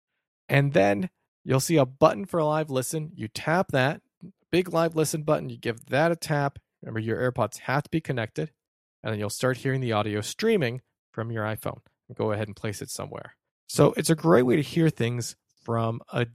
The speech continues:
distance. And I imagine some people might be a little sneaky with it and try to spy around a corner with some audio, but it's designed specifically for those large rooms or those lecture situations where you're gonna have a hard time hearing. And maybe you're not at the point where you're getting hearing aids for yourself,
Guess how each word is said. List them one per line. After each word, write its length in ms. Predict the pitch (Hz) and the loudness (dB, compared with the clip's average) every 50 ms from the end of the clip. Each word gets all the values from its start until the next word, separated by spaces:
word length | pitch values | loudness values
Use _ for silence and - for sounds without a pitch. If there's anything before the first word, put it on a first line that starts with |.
| _ | _
distance. 540 | - 110 104 - - - - 123 - - - - | -2 -2 -2 -2 -4 -8 -10 -10 -12 -14 -10 -6
And 120 | - 127 | 0 2
I 80 | 143 165 | 4 4
imagine 400 | 175 170 175 175 170 - 165 151 | 4 4 4 4 2 0 -4 -4
some 180 | - - 160 | -2 -4 0
people 240 | 160 165 165 151 139 | 0 0 0 0 0
might 220 | 135 131 131 135 | 2 2 0 0
be 80 | - 131 | 2 2
a 80 | 123 120 | 2 2
little 160 | 139 185 190 | 2 2 0
sneaky 500 | - - - 190 180 175 165 - - 151 | -2 -6 -6 -2 -2 -2 -2 0 0 2
with 280 | 131 123 113 - - | 4 4 2 2 0
it 100 | 107 - | -4 -4
and 100 | - - | -4 -8
try 240 | - - 131 123 113 | -6 -4 0 0 2
to 140 | 107 101 - - _ _ _ _ _ - _ _ _ | 0 0 -2 -6 _ _ _ _ _ -20 _ _ _
spy 420 | - - - - 127 123 120 117 | -12 -12 0 2 2 4 4 4
around 300 | 117 117 120 117 113 107 | 4 4 4 2 2 0
a 60 | 107 | 0
corner 400 | - - - 135 120 110 104 98 | -2 -2 -2 0 0 0 0 0
with 140 | 95 92 92 | -2 -2 -4
some 180 | - - 101 101 | -6 -6 -4 -2
audio, 500 | 98 98 92 95 92 90 92 - - - | -2 -2 -2 -2 -4 -4 -4 -6 -6 -4
but 200 | - 104 - - - - - - - | -4 -4 -4 -4 -8 -18 -20 -4 -4
it's 160 | 143 127 - | -2 -2 0
designed 420 | 151 151 143 156 185 190 190 185 | 0 0 2 4 4 4 2 0
specifically 520 | - - 156 139 131 147 143 147 143 135 123 | 0 -2 -2 0 0 0 2 2 0 0 0
for 120 | - 123 | 0 2
those 220 | 113 113 113 - - | 2 2 2 0 -2
large 380 | 117 107 107 107 110 107 - | -2 0 2 2 2 0 -2
rooms 440 | 113 101 104 104 101 95 92 87 - - - - - _ - | -2 0 0 0 0 -2 -4 -8 -12 -14 -16 -20 -20 _ -4
or 180 | 135 113 110 | -2 0 2
those 200 | 110 110 104 104 | 2 0 0 -2
lecture 420 | - 101 104 104 - - - 107 92 | -2 -2 -2 -2 -2 -2 -4 -4 -4
situations 800 | - 104 - - 101 92 92 95 87 - - - - - - - _ _ _ _ | -4 -8 -8 -6 -4 -4 -4 -4 -6 -8 -10 -12 -12 -14 -16 -20 _ _ _ _
where 100 | 127 113 | -4 -2
you're 80 | 113 | 0
gonna 100 | 131 143 | 0 0
have 80 | 139 135 | 0 0
a 40 | 120 | -2
hard 320 | - - 117 107 107 - | -2 -2 -2 -2 -2 -2
time 220 | - 104 101 101 | -2 -2 -4 -4
hearing. 420 | 101 - 123 117 107 98 - - - _ _ _ - _ - | -4 -4 -2 -2 0 -2 -2 -6 -10 _ _ _ -20 _ -6
And 100 | - 156 | 0 2
maybe 180 | 165 170 175 | 4 4 6
you're 100 | 175 170 | 6 4
not 180 | 156 143 135 135 | 4 6 4 2
at 80 | 139 - | 2 0
the 80 | 131 | -2
point 240 | 117 - 131 117 - | -2 0 0 0 0
where 100 | 139 120 | -2 -2
you're 100 | 120 117 | -4 -2
getting 220 | 110 120 110 110 | -2 -4 -6 -6
hearing 400 | 107 - - 170 165 151 120 104 | -8 -6 -2 0 0 0 0 0
aids 200 | 98 95 95 - | -4 -4 -6 -8
for 120 | - - 95 | -8 -8 -6
yourself, 540 | 90 85 87 85 - - 78 78 - - | -6 -6 -6 -6 -8 -8 -10 -10 -12 -16